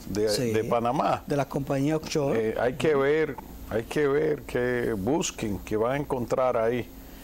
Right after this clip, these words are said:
Speaker 1: que van a encontrar. Señores, vamos con el covid. El covid, eh, está en
Speaker 2: Hay una
Speaker 1: aumento.
Speaker 2: alza.
Speaker 1: Eh, se esperaba, desde luego, con la apertura de las clases, pero, eh, esto hay que controlarlo.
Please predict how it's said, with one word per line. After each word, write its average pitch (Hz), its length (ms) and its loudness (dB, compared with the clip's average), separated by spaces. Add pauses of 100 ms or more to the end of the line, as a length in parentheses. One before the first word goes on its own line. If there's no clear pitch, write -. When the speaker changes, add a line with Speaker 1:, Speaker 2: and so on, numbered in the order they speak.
(260)
Speaker 1:
que 131 180 2
van 139 280 4
a 151 60 2
encontrar. 104 760 0
Señores, 175 340 0
vamos 185 240 2
con 160 200 0
el 131 140 0
covid. 147 440 2 (560)
El 123 200 0
covid, 165 640 2
eh, 135 540 2
está 143 680 2
en 147 100 2
Speaker 2:
Hay 143 60 4
una 160 220 2
Speaker 1:
aumento. 170 200 4
Speaker 2:
alza. 143 300 0 (1120)
Speaker 1:
Eh, 98 580 -2
se - 220 -4
esperaba, 123 760 2
desde 110 360 -2
luego, 127 400 0
con 123 440 -2
la 117 80 2
apertura 120 680 -2 (420)
de 113 120 -2
las 110 200 -4
clases, 135 520 -2 (120)
pero, 139 400 0 (680)
eh, 107 340 -2
esto - 260 -4
hay 131 40 -4
que 127 140 -6
controlarlo. 95 720 -2